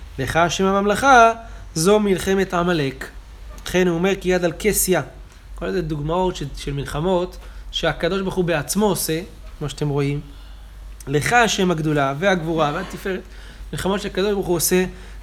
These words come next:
וגם על מלחמת עמלק כתוב, "כי יד על כסיה", שהקדוש ברוך הוא, זה, זה מלחמה של הקדוש ברוך הוא, של כיסא השם, להילחם נגד עמלק. "והמתנשא",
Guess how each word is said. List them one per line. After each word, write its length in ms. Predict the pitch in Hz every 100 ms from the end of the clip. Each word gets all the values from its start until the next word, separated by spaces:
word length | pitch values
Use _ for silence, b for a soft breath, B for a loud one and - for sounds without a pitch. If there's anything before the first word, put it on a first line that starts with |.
| 147
וגם 200 | 165 190
על 60 |
מלחמת 360 | 180 165 190 185
עמלק 300 | 180 233 240
כתוב, 280 | 185 220 202
"כי 120 | 190
יד 160 | 208
על 80 | 202 -
כסיה", 480 | 233 - 214 226 156 - B B B B
שהקדוש 420 | 156 - 185 220
ברוך 160 | 202
הוא, 140 | - 180 175
זה, 320 | 156 160 151 - B B B B B -
זה 120 | 156
מלחמה 300 | 156 170 196
של 100 | 196
הקדוש 240 | 170 180
ברוך 160 | 190 175
הוא, 60 |
של 60 | 160 -
כיסא 260 | 175 -
השם, 440 | 214 156 208 185 190 202 B B -
להילחם 340 | 156 151 170
נגד 200 | 170 160
עמלק. 300 | 156 143 127
"והמתנשא", 680 | 160 170 180 190 147 220 254